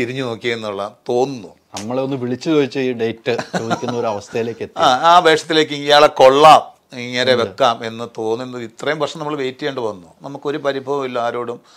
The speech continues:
Speaker 1: സങ്കടങ്ങളില്ല, ഒന്നുമില്ല. എനിക്കറിയാം സിനിമ ഇങ്ങനെയാണെന്നറിയാം, പിന്നെ നമ്മൾ എന്തിനാ സങ്കടപ്പെടുന്ന കാര്യമില്ലെന്ന് ഞാൻ പറഞ്ഞു.
Speaker 2: വന്ന വഴിയിൽ നമ്മൾ യാത്ര
Speaker 1: ആ,
Speaker 2: ചെയ്യുക.
Speaker 1: അതെ. അപ്പോൾ ആ കഷ്ടപ്പാട് അറിയാവുന്നതുകൊണ്ട് തന്നെ നമ്മളൊരു തലവേദനയാവാൻ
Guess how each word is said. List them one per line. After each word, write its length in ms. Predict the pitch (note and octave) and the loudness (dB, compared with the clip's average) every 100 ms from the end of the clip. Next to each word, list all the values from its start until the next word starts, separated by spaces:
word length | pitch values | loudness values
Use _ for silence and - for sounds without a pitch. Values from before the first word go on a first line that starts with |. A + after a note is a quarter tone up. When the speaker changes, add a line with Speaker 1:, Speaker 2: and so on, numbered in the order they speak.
| _ _ - | _ _ -10
Speaker 1:
സങ്കടങ്ങളില്ല, 520 | B2+ A#2 A#2 A#2 A2 A2 | -8 -4 -4 -2 -4 -4
ഒന്നുമില്ല. 340 | G#2+ G#2+ G2 G#2 - A#2+ | -6 -10 -12 -14 -14 -14
എനിക്കറിയാം 500 | B2+ C#3+ B2 A#2+ A#2 - | -4 -2 -2 -4 -8 -12
സിനിമ 160 | B2+ A2+ A#2 | -14 -12 -12
ഇങ്ങനെയാണെന്നറിയാം, 640 | A#2 A#2+ A#2 A#2 A2 A2+ G#2+ | -14 -12 -12 -12 -12 -12 -12
പിന്നെ 120 | A2+ A2+ | -12 -12
നമ്മൾ 140 | A2+ | -14
എന്തിനാ 200 | A2+ A#2 A2 | -16 -18 -16
സങ്കടപ്പെടുന്ന 480 | G#2+ A2 A2 A2+ A#2 | -14 -14 -16 -18 -16
കാര്യമില്ലെന്ന് 400 | A2 A2+ A1+ A1+ | -16 -16 -20 -20
ഞാൻ 80 | G#1+ - | -20 -20
പറഞ്ഞു. 200 | _ _ _ _ _ - | _ _ _ _ _ -12
Speaker 2:
വന്ന 180 | F#2+ B2 D#3+ | -8 -2 0
വഴിയിൽ 360 | C#3 C3+ C#3 C#3 C3 | 0 0 -2 -2 -4
നമ്മൾ 160 | A2 A#2+ A#2 | -6 -8 -8
യാത്ര 200 | F#2 - | -8 -10
Speaker 1:
ആ, 60 | G#2+ | -10
Speaker 2:
ചെയ്യുക. 180 | F#2+ B2 G#1+ | -8 -8 -10
Speaker 1:
അതെ. 120 | G#1 _ _ | -16 _ _
അപ്പോൾ 140 | - - D3 | -14 -6 -2
ആ 20 | F#3 E3+ | 0 0
കഷ്ടപ്പാട് 360 | D#3+ F3+ F#3 F3 | -2 2 4 4
അറിയാവുന്നതുകൊണ്ട് 440 | E3+ F3 F3+ F3 E3+ | 2 0 -2 -4 -4
തന്നെ 140 | E3+ E3 | -4 -4
നമ്മളൊരു 320 | D3 D3+ D3+ C#3 | -4 0 0 2
തലവേദനയാവാൻ 580 | C3+ C#3 C#3+ C#3 C3 C3 | 0 0 0 0 -2 -4